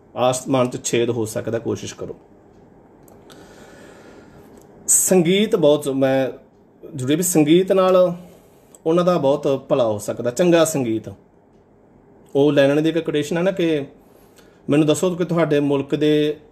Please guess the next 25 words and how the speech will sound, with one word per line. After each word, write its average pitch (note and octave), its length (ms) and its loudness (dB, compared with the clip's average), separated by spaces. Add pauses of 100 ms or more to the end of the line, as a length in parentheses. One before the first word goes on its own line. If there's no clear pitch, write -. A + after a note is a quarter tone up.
(120)
ਲੋਕਾਂ C#3+ 400 0
ਦੇ D#3 60 2
ਮੂੰਹ D3 180 0
'ਤੇ D#3 360 -2 (360)
ਕਿਹੋ D#3+ 240 4
ਜਿਹੇ D#3+ 100 2
ਗੀਤ C3+ 260 -4
ਨੇ, G#2+ 220 -4 (320)
ਜਵਾਨ D3+ 380 2
ਲੋਕਾਂ C3+ 260 -2
ਦੇ C3+ 80 -2
ਮੂੰਹ B2+ 160 -4
'ਤੇ C#3+ 100 -6
ਕਿਹੋ C3 260 -6
ਜਿਹੇ B2 120 -4
ਗੀਤ A#2+ 220 -6
ਨੇ, B2 120 -2
ਮੈਂ B2 160 -2
ਤੁਹਾਡੇ B2 340 -4
ਦੇਸ਼ A2 260 -4
ਦਾ - 80 -2
ਭਵਿੱਖ C3 360 -8
ਦੱਸ F#2+ 200 -8
ਸਕਦਾ F#2 280 -8
ਹਾਂ।" - 180 -14